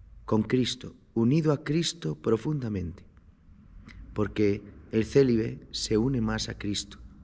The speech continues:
lo dirá San Pablo. Pero no tiene que contentar a una mujer, no tiene que estar, etcétera, igual que la mujer soltera,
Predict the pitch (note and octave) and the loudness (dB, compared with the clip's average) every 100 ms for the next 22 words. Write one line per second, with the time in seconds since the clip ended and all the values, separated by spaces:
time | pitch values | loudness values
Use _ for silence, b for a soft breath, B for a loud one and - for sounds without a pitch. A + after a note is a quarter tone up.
0 | - - G#2+ G2 F#2+ A2 G2 G#2 F#2+ - | -20 -10 -4 -2 -2 -4 -4 -6 -8 -10
1 | - - - - B B B B B B | -16 -20 -18 -16 B B B B B B
2 | B - A2 A2 A#2 G#2+ G2+ G2+ G2 F#2+ | B -4 -2 0 0 0 -2 -4 -4 -4
3 | G#2 G2+ G2 G2 F#2 A#2+ A#2+ G#2+ - F#2+ | -4 -2 -2 -4 0 0 2 -2 -4 -6
4 | F#2 - G#2 G2+ G2+ - F#2 F#2+ G2 - | -6 -8 -8 -10 -12 -12 -12 -8 -8 -8
5 | G2+ G2 G2 G#2+ G2 F#2+ G2+ A2 G#2+ G2 | -4 -4 -4 -2 -2 -2 -4 -6 -6 -4
6 | F#2 | -6